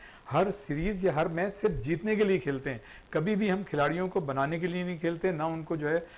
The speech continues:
उनका confidence level, जो है, बढ़ाने के लिए खेलते हैं। और फिर इसमें जब ज़ाती पसंद और नापसंद शामिल हो जाए, तो फिर, जो है, टीम का, जो है, वो बेड़ा गर्क हो जाता है। मैं ये समझता हूँ कि हॉलैंड का tour ऐसा है, वनडे, जाहिर है, series है, आपको, जो है, जो लड़के आप समझते हैं, शान मसूद हो गए और, मतलब,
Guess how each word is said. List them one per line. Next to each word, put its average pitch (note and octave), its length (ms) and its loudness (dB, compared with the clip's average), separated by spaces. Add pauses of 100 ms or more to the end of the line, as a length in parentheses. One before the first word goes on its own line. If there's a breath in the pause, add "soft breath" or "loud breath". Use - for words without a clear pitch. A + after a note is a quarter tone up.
(140 loud breath)
उनका D#3 180 2
confidence D#3+ 580 -2
level, D3+ 220 0
जो D3+ 120 -4
है, E3 80 0
बढ़ाने C#3+ 380 0
के D3 100 -2
लिए C#3 160 -2
खेलते B2+ 300 -4
हैं। A#2+ 100 -8 (280 loud breath)
और D3+ 60 2
फिर F#3+ 180 4
इसमें G3 340 0
जब F#3 180 2
ज़ाती D3 540 -2 (120)
पसंद F#3+ 340 4
और E3+ 100 6
नापसंद D#3+ 540 0
शामिल E3 320 0
हो D3+ 80 2
जाए, E3 200 2 (340 loud breath)
तो F3 80 2
फिर, G#3+ 300 2
जो E3+ 140 2
है, F3 160 6
टीम E3 360 -4
का, D#3+ 120 2
जो D3+ 120 -2
है, D3+ 120 0
वो D3 140 -4
बेड़ा C3 240 0
गर्क D3+ 200 2
हो D#3 80 0
जाता D3+ 280 0
है। E3 120 0 (280 loud breath)
मैं D3 140 2
ये G3 120 4
समझता D#3 340 -2
हूँ E3+ 120 -2
कि F3 60 0
हॉलैंड C#3+ 500 0
का D#3 100 -2
tour D#3 240 -2
ऐसा C3 220 2
है, D#3 240 2
वनडे, C#3+ 400 -2 (320 loud breath)
जाहिर C3+ 160 0
है, D3 60 2
series D3 320 0
है, F#3+ 60 2
आपको, D3 400 -2
जो C3+ 120 -4
है, E3 240 -2 (280 loud breath)
जो D3+ 200 2
लड़के C3+ 360 0
आप D3 180 2
समझते - 420 -4
हैं, D3+ 200 -4
शान C3+ 260 -4
मसूद C3+ 400 -4
हो B2 120 -2
गए C3+ 240 2
और, C3+ 240 2
मतलब, C3+ 320 -4